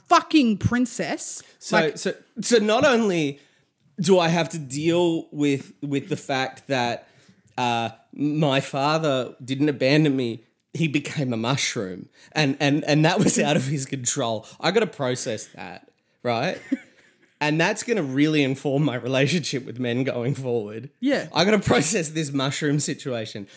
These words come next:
Speaker 2: Not only that, and we're not talking about the nun stuff yet.
Speaker 1: No, I don't wanna talk about the nun stuff.
Speaker 2: <laughs> I don't wanna talk about the nun stuff.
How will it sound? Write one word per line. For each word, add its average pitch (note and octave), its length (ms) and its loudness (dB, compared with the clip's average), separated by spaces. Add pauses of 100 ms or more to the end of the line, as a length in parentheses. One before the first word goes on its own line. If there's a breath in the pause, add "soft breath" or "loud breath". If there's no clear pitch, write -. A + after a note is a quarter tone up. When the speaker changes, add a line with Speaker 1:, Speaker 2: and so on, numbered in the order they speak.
(140 loud breath)
Speaker 2:
Not G3 260 2
only D4 240 0
that, A2 480 -8 (840)
and E3 140 2
we're C#3+ 60 6
not D#3 200 4
talking A#3 300 2
about D#3 240 0
the C3 80 -2
nun G#2 280 -6
stuff - 380 -6
yet. A2+ 300 -4
Speaker 1:
No, C4+ 180 8
I A#3+ 100 4
don't C#4 120 6
wanna C#4+ 140 2
talk C4 180 -6
about A#3+ 160 -2
the A3+ 60 -6
nun G3+ 240 -2
stuff. - 400 -14
Speaker 2:
<laughs> - 20 -18
I - 120 -2
don't - 140 6
wanna A#3 140 4
talk C#4 260 2
about A#3+ 220 -4
the F3 80 -8
nun D#3 260 2
stuff. B2+ 380 -8